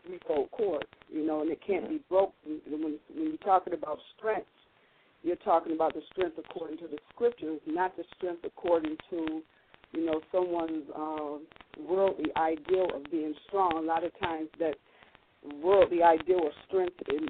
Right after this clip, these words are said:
is a quick indicator that that woman is out of order,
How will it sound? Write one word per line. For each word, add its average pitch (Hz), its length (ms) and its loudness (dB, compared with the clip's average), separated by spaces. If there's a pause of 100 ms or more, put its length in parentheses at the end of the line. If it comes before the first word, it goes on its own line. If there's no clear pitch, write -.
(120)
is 156 220 -2
a 311 220 0 (500)
quick 220 240 4
indicator 180 600 -4
that 160 200 -4
that 156 220 -4
woman 180 260 -4
is - 200 -6
out 139 100 -6
of 131 160 -10
order, - 220 -10